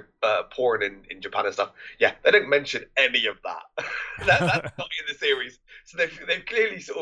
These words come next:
Speaker 1: of sanitized it a little. Um, one thing I will say, it's, you know, Michael Mann is, is, is, uh, I think he's on producing duties here. I don't think, I think he might have directed one of the episodes as well. So that's, that's, you know, in its favor. That, that, that, you know,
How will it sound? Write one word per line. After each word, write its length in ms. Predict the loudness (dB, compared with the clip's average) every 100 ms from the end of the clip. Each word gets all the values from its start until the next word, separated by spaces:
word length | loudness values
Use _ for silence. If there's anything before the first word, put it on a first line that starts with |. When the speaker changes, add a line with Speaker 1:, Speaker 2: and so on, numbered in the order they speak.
| -8
Speaker 1:
of 60 | _ _ _
sanitized 580 | -4 -2 0 -2 -2 -12 _ -4
it 120 | -2
a 60 | 0
little. 340 | -2 -2 -4 -8 -20 0
Um, 200 | 2 2 2
one 140 | 2
thing 100 | 2
I 40 | 2
will 140 | 2
say, 300 | 2 -2 -6 -6
it's, 280 | -8 -8 -18 _ _ _ -14 -2
you 100 | 0
know, 100 | 2
Michael 340 | 2 2 0
Mann 280 | 2 2 2
is, 240 | -2 -6
is, 280 | -12 -12 -10
is, 260 | -10 -8 -2
uh, 220 | -2 -2 -6
I 80 |
think 180 | -10 -14
he's 200 | -16 -8
on 120 | -8 -8
producing 440 | -12 -8 -8 -8
duties 280 | -12 -12 -8
here. 140 | -4 -2
I 20 |
don't 140 | -2
think, 200 | -4 -12 _ -20 -20 -18
I 40 | -16
think 260 | -2 -2
he 80 | 2
might 140 | 2
have 100 | 4 4
directed 400 | 2 2 0 -6
one 120 | -4
of 60 | 0
the 80 |
episodes 340 | -2 -2 -8 -8
as 100 | 0
well. 240 | 0 0 -10 -18 -12
So 140 | -4 6
that's, 360 | 6 4 -8 _ _ _ _
that's, 540 | 4 4 0 -12 -14 -16 _
you 80 | -4
know, 200 | -2 -4 -4
in 100 | -2
its 180 | -2 -8
favor. 540 | 0 0 0 -6 -6 -2
That, 220 | -4 -4 _
that, 200 | -12 -4
that, 240 | -4 -4 _ _
you 80 | -12
know, 100 | -10